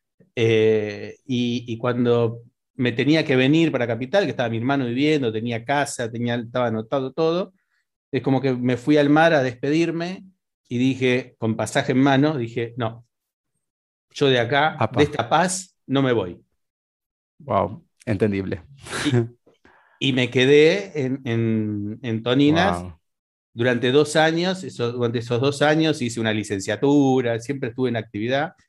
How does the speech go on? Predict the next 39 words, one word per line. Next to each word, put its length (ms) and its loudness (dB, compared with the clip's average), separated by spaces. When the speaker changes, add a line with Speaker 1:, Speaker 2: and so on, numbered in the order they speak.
Speaker 1:
estuve 260 4
dando 220 4
Speaker 2:
Mirá. 80 -2
Speaker 1:
clases 340 2
mucho 260 -2
tiempo 440 -2
en, 200 -6
en 100 -6
las 200 -8
secundarias, 800 0
Speaker 2:
Mirá. 460 -12
Speaker 1:
primaria 360 4
y 40 2
secundaria, 540 2
daba 160 2
informática, 1160 -2
programación, 1080 -2
eh, 720 -2
Speaker 2:
Claro. 160 -4
Speaker 1:
hasta 260 -2
que 240 2
se 340 2
inauguró 560 0
la 200 0
facultad 440 -6
en 60 0
Mar 140 -2
de 80 -2
Ajó 300 -4
y 60 -2
me 120 -2
metí 220 -4
en 60 -4
la 60 -2
facultad 220 -6
de 40 -4
Mar 140 -4
de 80 -4
Ajó. 400 -6